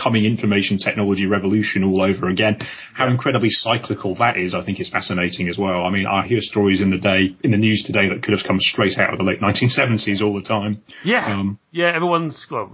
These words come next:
Speaker 2: I think the current one, we don't really comment news on the show, but, "Oh, look, they're revamping the PlayStation four." No, please don't do that. No, what?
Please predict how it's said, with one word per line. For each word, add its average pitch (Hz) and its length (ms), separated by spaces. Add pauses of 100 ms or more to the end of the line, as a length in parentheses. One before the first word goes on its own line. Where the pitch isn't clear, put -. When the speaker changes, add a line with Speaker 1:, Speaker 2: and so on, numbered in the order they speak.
Speaker 2:
I 120 40
think 117 220
the 117 60
current 120 380
one, 104 220
we 135 60
don't 143 160
really 120 180
comment 113 340
news 117 220
on 113 60
the 110 60
show, 117 280
but, 117 160 (420)
"Oh, 359 100
look, 370 260
they're 185 160
revamping 214 600
the 196 100
PlayStation 214 480
four." 185 320
No, 135 100
please 139 280
don't 98 180
do 92 120
that. 101 200
No, 139 260
what? 214 260